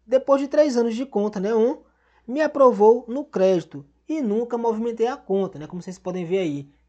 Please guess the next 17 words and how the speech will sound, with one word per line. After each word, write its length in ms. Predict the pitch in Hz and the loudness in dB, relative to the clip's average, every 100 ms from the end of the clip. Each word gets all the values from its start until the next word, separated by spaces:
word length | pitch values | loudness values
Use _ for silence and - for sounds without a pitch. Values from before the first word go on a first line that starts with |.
| _ | _
três 320 | 247 302 277 | -2 -2 -2
anos 140 | 262 247 | -4 -6
de 100 | 269 | -8
conta, 340 | - 233 233 | -6 -6 -4
galera, 480 | 202 175 190 196 - | -4 -4 -4 -6 -10
Neon, 400 | 185 233 214 220 247 _ - | -10 -6 -4 -4 -6 _ -8
e 120 | 269 | -2
ela 160 | 277 269 | 0 -2
nunca 400 | 214 220 240 262 | -4 -6 -8 -10
fez 340 | - 208 208 | -4 -4 -2
movimentação 720 | 175 196 190 196 208 190 196 | -6 -6 -4 -6 -6 -8 -8
na 140 | 220 247 | -10 -8
conta. 440 | 185 165 147 135 _ _ | -8 -8 -10 -18 _ _
E 80 | 294 | -12
por 140 | 294 302 | -2 -2
esses 280 | 294 285 | 0 -6
dias, 380 | 208 240 262 - | -4 -8 -8 -12